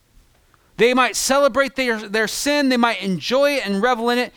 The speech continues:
But they're not the church. We're the church. And we have been filled with the Holy Spirit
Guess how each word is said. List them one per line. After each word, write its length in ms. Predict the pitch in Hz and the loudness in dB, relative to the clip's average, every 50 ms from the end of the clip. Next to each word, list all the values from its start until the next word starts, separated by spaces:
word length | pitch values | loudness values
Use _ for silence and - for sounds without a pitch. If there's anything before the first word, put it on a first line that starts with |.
| - - - - - - - - - - | -18 -20 -20 -20 -20 -20 -20 -20 -10 -6
But 140 | - 190 - | -6 -4 0
they're 160 | 285 320 359 | 0 2 4
not 160 | 381 392 381 | 4 2 2
the 80 | - 330 | 0 -2
church. 480 | - - - 320 370 320 208 - - 147 | -2 -2 0 0 2 0 0 -2 -6 -12
We're 340 | 151 160 226 262 269 269 | -8 -6 -4 -2 -2 -2
the 80 | 202 220 | -4 -6
church. 720 | - - - - 143 101 - - - - - - - - _ _ _ _ _ _ _ _ _ _ _ _ _ _ _ _ _ _ _ _ _ _ _ - | -8 -8 -8 -8 -10 -10 -12 -14 -14 -12 -12 -12 -14 -18 _ _ _ _ _ _ _ _ _ _ _ _ _ _ _ _ _ _ _ _ _ _ _ -4
And 200 | 170 190 190 180 | -2 -2 0 0
we 240 | 214 277 311 320 285 | 0 2 2 2 2
have 240 | 247 247 233 175 165 | 2 0 0 0 0
been 300 | 214 208 202 202 196 - - - _ | -2 -2 -2 -2 -4 -6 -10 -18 _
filled 440 | _ - - - 269 294 302 294 233 | _ -14 -6 -2 0 2 2 0 -2
with 100 | 254 202 | -4 -4
the 80 | 226 202 | -6 -6
Holy 260 | 185 202 190 180 165 | -4 -4 -4 -4 -4
Spirit 560 | - - - - 156 151 143 143 135 - | -6 -8 -8 -6 -4 -4 -4 -4 -6 -10